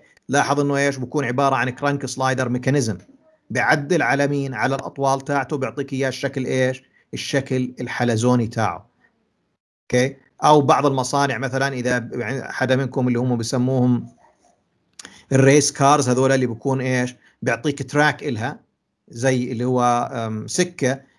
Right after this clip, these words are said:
من ساعات الأطفال يلعب عليها، كيف بتم تصنيعها، أوكي؟ فهذا طبعًا من ضمن الماكينات إذا كانت تع-، تعمل عن طريق الحفر، كيف اللي هي إيش بتم عملية التصميم تبعها. طبعًا هيك إحنا بنكون اللي هو أنهينا اللي هو chapter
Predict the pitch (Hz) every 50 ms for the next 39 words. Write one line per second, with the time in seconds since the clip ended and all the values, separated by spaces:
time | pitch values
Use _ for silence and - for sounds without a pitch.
0 | _ _ - 113 120 117 110 - 135 127 120 131 135 - 135 135 127 - - 147
1 | 135 131 123 131 127 113 123 113 107 127 131 139 143 143 - 147 143 143 139 139
2 | - 143 139 - 143 127 - 156 160 160 131 92 85 - - _ _ _ - 113
3 | - - 120 120 135 151 - _ _ _ _ _ _ - 127 135 139 135 135 151
4 | 143 127 117 135 131 127 127 131 143 139 135 131 127 127 127 120 - 127 123 127
5 | 127 127 120 113 113 110 131 127 123 120 120 - - 131 120 110 117 147 127 131
6 | 135 123 117 120 120 123 123 127 127 127 113 - 147 139 - 175 165 - - -
7 | - _ _ - - 170 165 151 - 147 139 135 135 135 135 135 127 127 131 127
8 | 127 123 113 117 139 131 127 127 123 - - _ _ _ - 101 117 123 123 123
9 | 127 - 131 127 - 120 - - 123 120 113 113 117 98 101 87 - - - _
10 | _ _ _ _ _ _ _ _ _ - - 139 131 147 151 160 190 190 190 185
11 | 156 139 - 156 165 165 165 160 135 - - 143 143 151 165 165 165 - - _
12 | _ _ _ _ - 135 123 123 127 139 156 151 143 135 135 - 131 113 113 139
13 | 147 147 143 143 139 135 135 - - 127 113 113 120 123 135 127 123 113 - -
14 | 135 139 143 113 - 143 135 135